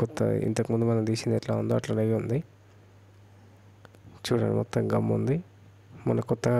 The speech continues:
గమ్ అక్కడ వేయాల్సిన అవసరం లేదు, డైరెక్ట్ మనం క్లీన్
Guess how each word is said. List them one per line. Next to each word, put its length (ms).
గమ్ 220
అక్కడ 220
వేయాల్సిన 380
అవసరం 240
లేదు, 180
డైరెక్ట్ 340
మనం 180
క్లీన్ 200